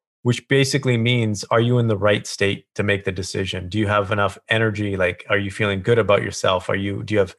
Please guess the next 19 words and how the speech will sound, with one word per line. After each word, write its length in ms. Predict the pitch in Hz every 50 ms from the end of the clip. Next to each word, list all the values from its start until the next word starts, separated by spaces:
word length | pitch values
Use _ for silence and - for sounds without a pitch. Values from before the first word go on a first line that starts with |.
| _ _
feeling 300 | - 123 117 110 107 98
clear, 440 | - - - 156 160 160 147 131 113
for 200 | - - 113 107
example? 640 | 101 92 - 104 101 98 95 - - 101 - - _ _ _ - _ _ _ -
Uh, 100 | - - -
and 100 | 123 120
again, 240 | 117 117 147 143 123
it 100 | 107 -
comes 200 | - 120 113 104
back 340 | 98 110 107 113 113 -
to 220 | - - 107 101 98
the 160 | 104 107 -
energy 380 | 113 107 110 113 104 - 113 107
that 140 | - -
you 120 | 120 110 98
have 260 | - 98 95 95 92
in 100 | 101 98
your 120 | 98 95
system. 520 | 90 - - 143 143 135 - - 87 -